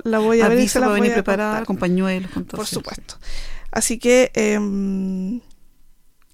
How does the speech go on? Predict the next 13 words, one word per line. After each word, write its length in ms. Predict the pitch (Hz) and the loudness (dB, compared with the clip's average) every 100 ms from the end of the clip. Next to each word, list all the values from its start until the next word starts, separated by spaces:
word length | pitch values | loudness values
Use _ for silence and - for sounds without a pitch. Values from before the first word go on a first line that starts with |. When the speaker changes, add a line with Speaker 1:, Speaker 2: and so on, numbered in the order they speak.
| - | 0
Speaker 1:
ahí 160 | 233 | 0
estén 240 | 233 - 247 | 0 -2 -2
atentos 400 | 233 247 - 269 | 0 -2 0 -2
y 40 | |
atentas 360 | 254 262 269 302 | 0 -2 -4 -4
porque 200 | - 233 | -4 -4
les 120 | 240 | -6
vamos 180 | 220 214 | -6 -6
a 20 | |
estar 180 | 233 - | -6 -10
contando 720 | - 233 - 214 220 254 269 - | -8 -10 -6 -6 -4 -4 -6 -6
de, 440 | 208 214 240 - - | -4 -2 -2 -6 -8
em, 380 | 214 220 226 | -8 -6 -10